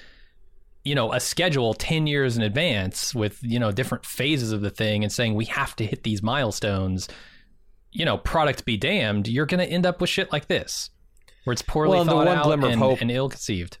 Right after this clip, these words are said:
Speaker 2: is there's not really a Star Wars project planned for the next, like, year <laughs> or year. They, they ha-, and with the writer strike too, they have a, they have time to course correct. It's just like, <sighs> what I'm saying is this feels like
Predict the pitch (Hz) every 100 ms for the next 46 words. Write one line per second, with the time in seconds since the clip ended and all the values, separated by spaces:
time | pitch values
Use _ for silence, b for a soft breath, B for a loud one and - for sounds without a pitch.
0 | - - - - - - 131 131 120 120
1 | 123 151 156 98 117 131 120 98 - 110
2 | 107 101 92 107 104 95 - - 98 98
3 | 90 85 87 85 87 82 80 90 92 107
4 | 127 - 170 - 170 139 151 139 143 120
5 | B B - 139 104 139 131 135 117 120
6 | 117 110 101 110 117 - 113 98 - 123
7 | 113 92 107 101 113 117 113 98 95 -
8 | 110 135 143 160 139 135 120 95 - 117
9 | - 80 69 107 104 127 - 117 104 98
10 | - b b b b b b b - -
11 | - - - 127 160 143 - 165 147 117
12 | 139 143 156 160 139 127 117 101 95 -